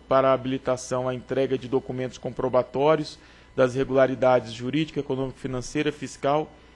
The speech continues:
e também da qualificação técnica dos interessados.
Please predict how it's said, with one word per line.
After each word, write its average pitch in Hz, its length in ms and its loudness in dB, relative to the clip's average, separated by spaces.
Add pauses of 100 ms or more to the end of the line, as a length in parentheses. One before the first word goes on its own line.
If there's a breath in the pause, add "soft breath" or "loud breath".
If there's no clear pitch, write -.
(100 loud breath)
e - 80 -4
também 143 420 -2
da 139 160 0
qualificação 143 720 -4
técnica 127 560 -4
dos 117 140 -12
interessados. 123 800 -2